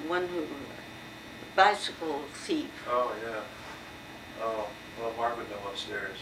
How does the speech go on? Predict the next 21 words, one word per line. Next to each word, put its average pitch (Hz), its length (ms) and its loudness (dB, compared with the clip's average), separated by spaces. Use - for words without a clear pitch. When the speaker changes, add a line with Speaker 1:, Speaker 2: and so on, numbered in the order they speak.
Speaker 1:
Yes. - 460 -10
Speaker 2:
Rossellini. - 1160 -8
Speaker 1:
Well, 165 200 2
Speaker 2:
In 170 120 6
any - 200 8
case, - 380 -2
Speaker 1:
in 117 60 -2
any 117 160 10
Speaker 2:
uh, 107 200 6
Speaker 1:
case. - 120 -2
Speaker 2:
so 120 760 4
tell 165 180 8
me 160 100 2
when 151 380 2
you 135 80 -6
moved 135 300 -2
from 117 520 0
Europe 127 320 6
to, 339 320 2
to - 120 -6
Cuba. - 420 0